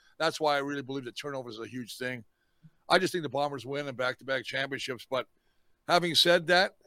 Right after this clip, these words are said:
I'm so happy that it's a rematch. You know, I love the, I love both these coaches. I mean, uh, Orlando Steinauer, I know Mike O'Shea, I played again. I played against both these idiots,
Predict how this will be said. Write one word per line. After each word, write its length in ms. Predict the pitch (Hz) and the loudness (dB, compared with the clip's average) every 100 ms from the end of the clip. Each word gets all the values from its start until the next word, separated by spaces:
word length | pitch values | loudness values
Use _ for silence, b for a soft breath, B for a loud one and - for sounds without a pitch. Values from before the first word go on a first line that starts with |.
| _ _ - | _ _ -2
I'm 200 | 135 151 | 0 0
so 260 | - 196 170 | 0 2 2
happy 480 | 156 160 156 135 | 4 2 2 -4
that 180 | 120 127 | -2 -2
it's 140 | 123 127 | -4 -4
a 40 | |
rematch. 680 | 123 143 143 147 156 - - _ _ _ _ _ _ _ _ _ - | -4 -4 -4 -4 -4 -10 -18 _ _ _ _ _ _ _ _ _ -12
You 100 | 135 | -4
know, 180 | 147 147 | 0 2
I 140 | 127 | 2
love 340 | 127 139 151 147 | 2 4 4 4
the, 80 | |
I 260 | 131 117 123 | -2 0 -2
love 280 | 127 139 120 | 0 0 0
both 220 | 135 143 | -2 -2
these 140 | 139 | -6
coaches. 480 | - 143 139 160 135 | -4 -2 -2 -4 -4
I 80 | 120 | -4
mean, 320 | 113 117 113 | -4 -8 -6
uh, 180 | 110 104 | -6 -4
Orlando 420 | 113 113 131 135 | -4 -2 -2 -2
Steinauer, 420 | 123 131 131 131 | -4 -4 -4 -4
I 40 | 117 | -4
know 340 | 123 135 117 | -2 -2 -4
Mike 220 | 113 127 120 | -4 -4 -6
O'Shea, 320 | - 131 131 | -6 -2 -2
I 40 | |
played 300 | - 135 135 | -2 -4 -4
again. 220 | 131 127 | -2 -4
I 40 | 117 | -4
played 180 | - 175 | -4 -4
against 200 | 117 - | -4 -4
both 160 | 139 | -6
these 180 | 120 101 | -6 -8
idiots, 340 | 107 113 - | -6 -8 -10